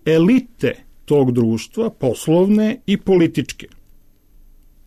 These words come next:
Međutim, takva sloboda iskazivanja sopstvenih preferencija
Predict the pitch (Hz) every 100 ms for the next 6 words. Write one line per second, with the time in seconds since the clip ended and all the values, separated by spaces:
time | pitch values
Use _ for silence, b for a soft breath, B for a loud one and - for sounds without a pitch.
0 | - B B B B 147 160 311 - 285
1 | - 269 269 269 - 208 190 156 220 233
2 | 196 165 - 170 143 170 180 180 156 -
3 | 156 147 - 156 131 - 127 - 123 123
4 | 117 113 - 196